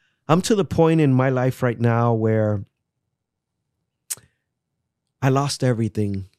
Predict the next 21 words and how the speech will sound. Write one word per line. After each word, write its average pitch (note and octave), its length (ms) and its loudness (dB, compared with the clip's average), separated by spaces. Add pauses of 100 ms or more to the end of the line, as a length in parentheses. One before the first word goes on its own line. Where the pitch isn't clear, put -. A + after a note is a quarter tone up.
(380)
in A2+ 100 -2
the A2+ 80 0
beginning A2+ 400 -2
of G#2 120 -4
my A2 120 -4
ministry, A2 560 -4
seven G#2+ 340 -8
years G#2+ 460 -6
into G#2 540 -10
my G#2 120 -8
ministry, G#2+ 640 -6 (300)
six - 320 -8
years, G#2+ 400 -4
almost G#2 280 -8
seven. G#2+ 440 -4 (560)
Um, G2+ 500 -8 (600)
had A#2 160 -4
a - 20 0
divorce, A2+ 880 -4
and G#2+ 200 -8
my G#2 300 -8